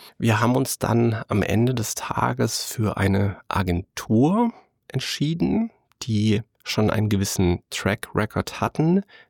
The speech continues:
wo wir uns auch die Homepage angesehen haben. Und einer der wichtigsten Learnings ist, glaub ich, so ein Stück weit zum einen, wenn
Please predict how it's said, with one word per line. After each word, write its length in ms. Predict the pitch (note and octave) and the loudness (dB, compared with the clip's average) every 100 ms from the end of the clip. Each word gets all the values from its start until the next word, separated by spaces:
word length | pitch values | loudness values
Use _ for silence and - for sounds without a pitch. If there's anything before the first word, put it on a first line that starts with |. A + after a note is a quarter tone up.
| _ - | _ -8
wo 180 | G#2 G2+ | 0 2
wir 40 | |
uns 140 | G2+ | 2
auch 140 | - - | 0 -2
die 120 | G2+ | -2
Homepage 420 | F2+ G2+ G2 - | 0 0 0 -4
angesehen 520 | - G#2 C#3 C3+ C3 | -4 -2 -2 -2 -2
haben. 360 | A#2+ C3+ C3+ D3 _ - - | -2 -2 -2 -2 _ -20 -4
Und 200 | - A#2+ | 0 2
einer 180 | B2+ C#3 | 4 4
der 180 | A#2+ G#2+ | 4 2
wichtigsten 560 | D#3 - C#3 C#3 - | 0 0 -4 -4 0
Learnings 460 | A#2+ F#2+ A#2 C#3+ - | 2 4 4 2 0
ist, 120 | A2+ | -4
glaub 180 | - A#2+ | -2 -2
ich, 80 | B2+ | 0
so 80 | C3+ | -2
ein 20 | |
Stück 260 | - - | -2 -2
weit 160 | - A#2 | 0 -2
zum 220 | - A2+ | -2 -4
einen, 560 | - G#2+ D3+ D3+ D3+ C#3+ - - | 0 0 2 2 2 0 -4 -6
wenn 380 | A2+ A#2 B2 | 0 4 2